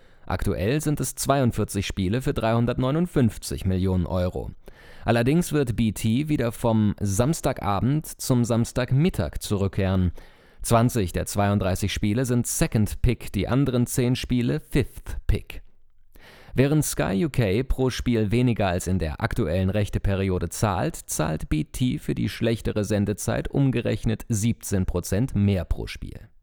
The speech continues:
Der bislang enttäuschende Ausgang, stagnierende, wenn nicht sogar sinkende Erlöse für die neue Rechteperiode wird als Niederlage für Premier League-Chef Richard Scudamore betrachtet,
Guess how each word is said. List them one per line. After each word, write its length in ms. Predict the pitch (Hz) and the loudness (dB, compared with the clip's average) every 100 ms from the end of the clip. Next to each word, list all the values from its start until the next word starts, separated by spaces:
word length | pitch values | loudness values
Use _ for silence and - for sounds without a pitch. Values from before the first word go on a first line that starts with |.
| _ _ _ _ _ _ - - - - | _ _ _ _ _ _ -20 -20 -14 0
Der 80 | 110 | 2
bislang 420 | 117 - 107 113 | 2 2 2 2
enttäuschende 640 | - 107 147 185 117 101 - | 2 2 2 2 2 2 2
Ausgang, 600 | 117 135 - 95 78 - _ | 0 0 0 0 -2 -6 _
stagnierende, 800 | - 87 78 95 135 127 110 95 - - - | -4 -2 2 2 4 4 4 2 -2 -4 2
wenn 100 | 113 | 2
nicht 140 | 110 | 4
sogar 260 | 117 92 95 | 2 2 2
sinkende 500 | 98 185 170 120 101 | 4 4 4 4 2
Erlöse 460 | 95 101 139 120 | 2 2 2 0
für 140 | - 98 | -2 0
die 100 | 92 | 2
neue 300 | 110 113 101 | 2 2 0
Rechteperiode 800 | 139 - - 104 101 98 113 139 | -2 0 0 0 2 0 0 0
wird 140 | - | 0
als 180 | 143 - | -2 2
Niederlage 720 | 147 151 117 107 101 98 98 | 2 4 2 2 2 2 0
für 220 | 80 62 | -2 -6
Premier 380 | - 107 107 107 | -2 2 4 4
League-Chef 580 | 92 92 - 104 95 - | 2 0 -2 -2 -2 -4
Richard 520 | 92 104 104 - 98 - | -2 0 0 -2 -2 -2
Scudamore 580 | - 127 123 107 107 | -2 0 2 2 2
betrachtet, 600 | 95 - 113 101 - 107 | 0 -2 -2 -2 -2 -2